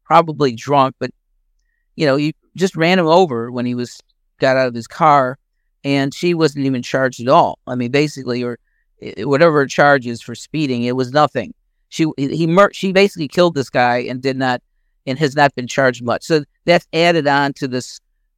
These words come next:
struggle. We just had a rally, um, at the ch-, courthouse, or last week, uh, to raise the issue of this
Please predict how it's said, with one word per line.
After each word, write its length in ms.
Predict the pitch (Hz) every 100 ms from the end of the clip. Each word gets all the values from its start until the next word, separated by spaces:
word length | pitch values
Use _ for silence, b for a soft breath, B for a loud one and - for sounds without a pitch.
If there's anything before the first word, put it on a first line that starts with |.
| _ _
struggle. 420 | - - 196 170 131
We 100 | 135
just 160 | 147
had 160 | 175 147
a 100 | 139
rally, 520 | 127 139 135 131 127 _ _ _
um, 240 | 123 123 135
at 180 | 139 -
the 100 | 117
ch-, 180 | - -
courthouse, 760 | - 175 156 123 107 - - _ _ -
or 100 | 117
last 300 | 139 151 -
week, 160 | 120 117 - -
uh, 240 | 120 120 - _ _
to 260 | - 147 123
raise 320 | 131 151 143
the 240 | 135 113 143
issue 280 | 143 143
of 100 | 123
this 220 | 123 131